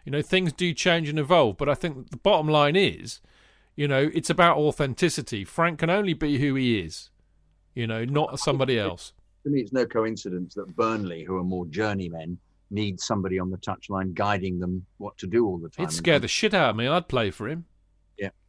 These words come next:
Speaker 1: Yeah.
Speaker 2: Yeah.
Speaker 1: You know.
Speaker 2: But he, he, you don't know whether he kicks everybody at half time, Dyche,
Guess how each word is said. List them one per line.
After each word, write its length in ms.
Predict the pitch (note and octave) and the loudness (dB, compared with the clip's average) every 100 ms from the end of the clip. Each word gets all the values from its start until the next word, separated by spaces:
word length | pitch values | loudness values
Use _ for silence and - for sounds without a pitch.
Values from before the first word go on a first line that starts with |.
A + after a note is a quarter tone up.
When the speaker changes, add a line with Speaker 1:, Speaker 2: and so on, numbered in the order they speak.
| - | -14
Speaker 1:
Yeah. 300 | F3+ C#3 D3+ - | -10 -10 -12 -16
Speaker 2:
Yeah. 80 | - _ _ | -20 _ _
Speaker 1:
You 140 | - C#3 | -12 -8
know. 80 | B2 | -8
Speaker 2:
But 100 | G#2 | -6
he, 140 | A2 - _ - | -8 -10 _ -6
he, 80 | B2+ - - | -4 -6 -8
you 60 | C3+ | -2
don't 120 | D#3 | 2
know 60 | |
whether 180 | B2+ A2+ | 4 4
he 80 | A2 | 0
kicks 360 | - D3+ - A2 | -2 -8 -6 -6
everybody 360 | F2+ F2 F2+ | -6 -4 -6
at 80 | F2+ | -6
half 240 | F#2+ G2 | -8 -8
time, 320 | - G#2+ G2+ E2 | -8 -8 -8 -8
Dyche, 300 | E2 D#2 | -10 -12